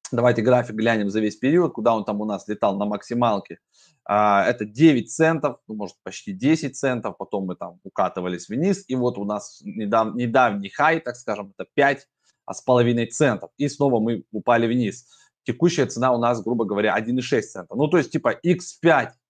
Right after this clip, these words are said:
а, до ближайшей вершины, где штукенция эта торгуется. В том числе, ребят, есть на Binance, на Кракене, из крупных хит B T C, можете там, либо можете её майнить, либо можете её купить, как говорится, да,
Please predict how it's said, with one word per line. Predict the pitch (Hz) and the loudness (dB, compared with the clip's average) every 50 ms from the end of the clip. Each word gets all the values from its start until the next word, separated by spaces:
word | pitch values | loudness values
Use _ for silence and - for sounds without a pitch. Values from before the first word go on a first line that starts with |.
| _ _ _ | _ _ _
а, | - 95 98 95 98 98 | -8 -6 -4 -4 -4 -4
до | 98 131 139 117 | 0 0 0 0
ближайшей | 120 120 123 120 151 131 113 104 - 110 98 | 0 -4 0 2 2 2 2 0 -4 -10 -6
вершины, | 107 117 - - - 196 196 185 175 165 - _ _ _ _ _ _ _ _ _ _ _ _ _ _ _ _ _ _ _ _ _ _ _ _ _ _ _ _ _ _ _ _ | -6 -6 -4 0 0 0 2 0 -4 -6 -10 _ _ _ _ _ _ _ _ _ _ _ _ _ _ _ _ _ _ _ _ _ _ _ _ _ _ _ _ _ _ _ _
где | - 120 117 127 117 131 170 147 - 123 131 | -12 -8 -8 -6 2 4 4 4 4 2 -4
штукенция | - - - 151 - - 156 147 135 - - 127 120 | -4 -6 -8 -8 -2 0 0 0 0 0 2 2 2
эта | - 123 - 113 | 2 0 -4 0
торгуется. | - 127 123 120 127 107 87 - 85 | -2 -2 0 2 0 0 -2 -4 -14
В | - _ | -2 _
том | 175 165 131 | 2 2 2
числе, | - 131 - - 127 | -2 -4 0 0 2
ребят, | 110 110 127 117 104 - | 2 4 2 2 0 0
есть | - 127 117 120 - | -2 -2 -2 0 -2
на | 135 131 120 | -4 -2 -2
Binance, | 107 123 131 123 113 107 - | 0 0 0 0 -2 -2 -6
на | 104 107 104 | -10 -12 -4
Кракене, | - 131 120 113 - - 143 156 151 _ _ _ _ | 0 0 0 0 0 -4 -6 -6 -8 _ _ _ _
из | 127 120 | -8 -4
крупных | - - 127 156 117 - | -4 -4 -4 -4 -6 -8
хит | - - 123 104 | -4 -4 -4 -4
B | 110 - | -4 -6
T | - 117 | -8 -8
C, | - - - 160 180 175 _ _ - | -6 -2 -2 -2 -2 -4 _ _ -2
можете | 127 123 107 - - 113 | -2 -2 -2 -4 -8 -2
там, | - 156 170 165 139 | 2 2 2 2 4
либо | 151 185 160 147 | 4 4 6 6
можете | 147 151 143 120 117 - - - _ _ _ _ _ _ _ | 4 4 2 0 0 -6 -10 -10 _ _ _ _ _ _ _
её | 151 135 127 | 0 2 2
майнить, | 135 143 131 117 120 143 185 180 - _ _ _ _ _ _ | 4 4 4 4 4 2 2 0 -4 _ _ _ _ _ _
либо | 107 123 165 196 196 170 | -2 0 2 2 2 4
можете | 151 156 151 131 - 123 120 | 4 2 2 2 0 0 2
её | 120 113 | 2 2
купить, | 110 - 131 - - 160 175 170 | 0 -2 -6 -2 -2 -4 -4 -2
как | - 143 127 | -4 -2 0
говорится, | 127 127 123 117 - 113 101 | 2 0 0 0 -4 -6 -2
да, | 98 117 131 135 | -2 -2 -2 -2